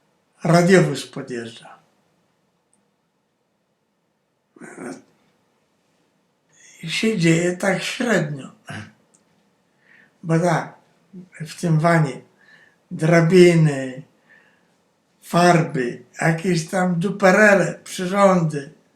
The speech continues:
A, i była plandeka. Ja mówię: „W razie czego to plandeką się nakryję i się prześpię trochę”. No i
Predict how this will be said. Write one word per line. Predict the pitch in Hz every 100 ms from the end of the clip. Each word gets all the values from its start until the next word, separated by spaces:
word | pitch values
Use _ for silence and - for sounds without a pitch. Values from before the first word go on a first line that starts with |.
| _ _ _ _ _ _ _ _ - -
A, | 165 165 -
i | 185
była | 160 208 190
plandeka. | 180 180 180 196 -
Ja | 147 175
mówię: | 165 185 403 - _ - - - _ _
„W | 214
razie | 220 247
czego | 247 240
to | 240 220
plandeką | 247 226 220 254 254 202
się | 160 208
nakryję | 180 156 165 180 190 196 190 - _ _ _ _ _ -
i | 339 254
się | 180 226
prześpię | 226 - 247 208 - - - -
trochę”. | 156 196 180 170 175 160 _ _ _ _ - - _ - - _ - - _ - - _ _ - 160 - - _ _ _ _ - _ _ _ -
No | 160
i | 165